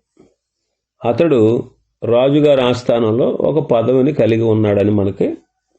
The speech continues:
అర్థమవుతుంది. రాజు యొక్క ఇద్దరు షండులైనటువంటి బెగ్తాను, తెరషు,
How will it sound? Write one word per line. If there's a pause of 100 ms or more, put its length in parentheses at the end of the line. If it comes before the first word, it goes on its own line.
అర్థమవుతుంది. (3750)
రాజు
యొక్క
ఇద్దరు
షండులైనటువంటి
బెగ్తాను,
తెరషు,